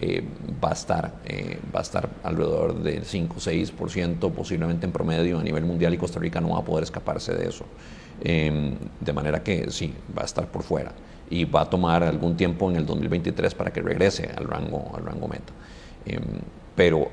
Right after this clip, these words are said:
la, eh, el diagnóstico es correcto, eh, es, es una inflación importada. Y consecuentemente la pregunta también es necesario planteársela. Ante una inflación importada, ¿qué puede hacer el Banco Central? Eh, Roger lo decía muy bien.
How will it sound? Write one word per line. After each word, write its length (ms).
la, 640
eh, 160
el 140
diagnóstico 500
es 80
correcto, 440
eh, 360
es, 240
es 180
una 80
inflación 300
importada. 560
Y 80
consecuentemente 640
la 100
pregunta 400
también 480
es 220
necesario 400
planteársela. 580
Ante 220
una 100
inflación 320
importada, 540
¿qué 100
puede 220
hacer 160
el 80
Banco 260
Central? 480
Eh, 120
Roger 280
lo 80
decía 180
muy 120
bien. 180